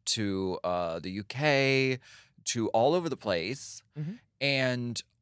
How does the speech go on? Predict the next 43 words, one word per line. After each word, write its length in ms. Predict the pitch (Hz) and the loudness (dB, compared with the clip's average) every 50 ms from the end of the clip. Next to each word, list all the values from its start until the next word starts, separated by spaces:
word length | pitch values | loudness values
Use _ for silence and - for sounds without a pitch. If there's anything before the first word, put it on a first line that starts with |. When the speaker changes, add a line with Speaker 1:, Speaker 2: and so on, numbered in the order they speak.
| _ - | _ 2
Speaker 1:
all 220 | 117 120 139 160 | 4 6 6 6
my 160 | 170 170 160 143 | 4 4 2 2
job 380 | 110 - 127 113 127 135 110 | 4 4 6 6 6 6 6
is, 320 | 113 120 143 139 113 92 87 | 4 4 4 4 2 2 -2
is, 100 | 95 90 | -4 -4
like, 140 | 95 90 - - | -6 -6 -6 -6
interacting 640 | 110 113 107 - 113 107 101 107 113 - - 113 110 | -6 -4 -2 2 4 4 4 4 2 0 -2 -2 -2
with 180 | 110 101 - | -4 -4 -6
people 500 | - 107 101 - 98 98 101 101 98 92 - | -4 -6 -6 -2 -2 0 0 0 -2 -2 -4
closely. 840 | - - 120 127 127 - - - - 57 50 50 50 50 50 58 - | -2 0 0 0 0 -2 -6 -8 -8 -10 -10 -10 -12 -12 -10 -6 -4
Speaker 2:
Yeah. 140 | 143 160 156 - _ _ _ _ _ | -2 -2 -2 -4 _ _ _ _ _
Speaker 1:
So 760 | - - - - 127 120 113 110 110 107 107 104 101 - - _ _ _ _ _ _ _ _ _ - | -4 -2 0 4 4 6 6 4 4 2 2 0 0 -2 -4 _ _ _ _ _ _ _ _ _ -2
it's, 220 | 127 131 - - - - - | -2 0 0 -2 -8 -8 -6
it's 240 | - 127 120 - - | -2 -2 0 0 2
like 240 | 120 117 - - _ - | 0 0 0 -2 _ 0
I'm 280 | 104 113 127 127 - _ _ - | 2 2 2 2 -2 _ _ -4
a 100 | 104 107 | -2 -2
very 320 | 98 87 95 107 117 120 113 | 0 2 4 4 4 4 4
high 160 | 104 110 110 | 2 0 0
risk 340 | 110 104 107 104 - - _ | 0 0 0 -2 -2 -4 _
person 400 | - 120 131 139 - - 110 90 | -4 -4 -2 -2 -2 -4 -4 -4
and 100 | 71 95 | -2 -4
I'm 120 | 95 92 82 | -4 -4 -6
trying 340 | - - - 113 113 117 | -6 -4 -2 0 0 0
to 60 | 120 104 | -2 -4
get 180 | 101 92 - | -6 -6 -6
this 320 | - 95 85 - - - _ _ | -6 -10 -8 -10 -12 -16 _ _
fucking 320 | - - 98 - - 92 85 | -8 -6 -6 -6 -4 -6 -4
vaccine. 840 | 87 85 85 - - - 135 151 143 110 95 80 82 107 120 127 135 - - | -2 -4 -4 -4 -8 -6 -4 -4 -2 -2 -4 -4 -4 -6 -6 -8 -8 -8 -4
Speaker 2:
Yeah. 140 | 143 156 160 - _ _ _ _ _ _ _ _ _ | -4 -4 -4 -4 _ _ _ _ _ _ _ _ _
Speaker 1:
So 640 | - - 123 117 117 120 120 117 113 113 113 - - _ _ _ - | -6 0 4 4 6 6 6 4 4 4 2 2 0 _ _ _ -8
how 200 | - 107 117 127 | -2 2 2 2
do 100 | 127 131 | 4 2
I 60 | 135 | 0
get 240 | 113 113 123 165 165 | 2 2 2 4 4
it? 240 | 135 95 73 - - - - _ _ _ _ _ _ _ _ _ _ _ _ _ _ _ _ _ _ _ _ _ _ _ _ _ _ - | 4 4 2 2 0 -4 -8 _ _ _ _ _ _ _ _ _ _ _ _ _ _ _ _ _ _ _ _ _ _ _ _ _ _ -4
Speaker 2:
I 80 | 135 | -2
can 80 | 143 156 | 0 0
give 140 | 156 175 165 | 0 0 0
you 80 | 151 | 2
my 100 | 131 127 | 2 4
doctor's 340 | 139 139 127 120 131 120 113 | 4 4 2 2 0 -4 -4
name. 280 | 120 120 120 113 117 | -2 -4 -4 -4 -6